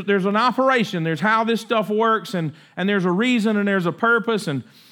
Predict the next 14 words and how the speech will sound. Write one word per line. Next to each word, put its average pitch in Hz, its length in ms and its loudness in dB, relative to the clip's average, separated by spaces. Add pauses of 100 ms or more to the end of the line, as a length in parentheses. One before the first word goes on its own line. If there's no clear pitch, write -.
(120)
more 233 200 0
people 247 300 2
are 202 120 2
hung 226 260 2
up 226 180 0
about 196 380 -2
the 175 40 -2
manifestation 214 1000 -2
than 185 160 -4
they 175 180 -2
are 190 300 0
about 180 420 -2 (720)
the 127 200 -4 (140)
inhabitation 180 1200 0